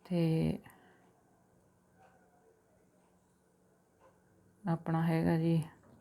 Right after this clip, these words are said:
ਪੰਜ ਪੰਜ ਕੁੰਡਿਆਂ ਦਾ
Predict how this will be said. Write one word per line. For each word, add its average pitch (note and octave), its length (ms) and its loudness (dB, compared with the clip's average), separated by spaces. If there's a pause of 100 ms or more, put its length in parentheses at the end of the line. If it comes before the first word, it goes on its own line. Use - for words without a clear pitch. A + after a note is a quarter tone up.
(1500)
ਪੰਜ F3 260 4
ਪੰਜ F3 280 4
ਕੁੰਡਿਆਂ E3+ 400 6
ਦਾ E3+ 220 6